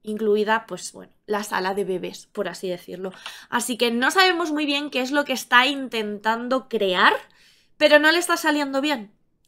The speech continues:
Así que Lisbeth empieza a pensar que igual, de una manera muy chunga y retorcida, igual ella podría jugar un papel en todo esto. Y eso,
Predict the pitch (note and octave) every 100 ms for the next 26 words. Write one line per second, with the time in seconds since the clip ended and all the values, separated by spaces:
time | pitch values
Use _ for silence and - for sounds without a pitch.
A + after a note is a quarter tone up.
0 | _ B3 C4 B3+ B3 A#3+ A#3 A3+ A3+ A3
1 | G#3+ A#3 B3 A3+ E4 E4+ - B3+ A#3+ D4
2 | D#4 - A#3 A3+ C#4 C4+ - _ _ -
3 | A3 G#3+ G#3 D4+ C#4+ D4 - _ - _
4 | _ _ _ _ A3+ D4+ E4 E4+ D#4 D#4
5 | D4+ B3+ C4 D4 D#4 - - D#4 D4+ B3+
6 | A#3 A3+ C4 C#4 C4 A3+ - C#4+ C4+ A3+
7 | - - C4 A3+ B3 D4+ D4+ C#4+ D#4 D#4
8 | - B3+ A3+ C4+ D#4 D#4 B3+ B3+ C#4+ C#4+
9 | B3 D#4 C#4 C4 A#3+ A3 C4 C4+ C4+ -
10 | - A3 A3 _ _ _ _ _ _ _
11 | A#3+ C#4 D#4+ E4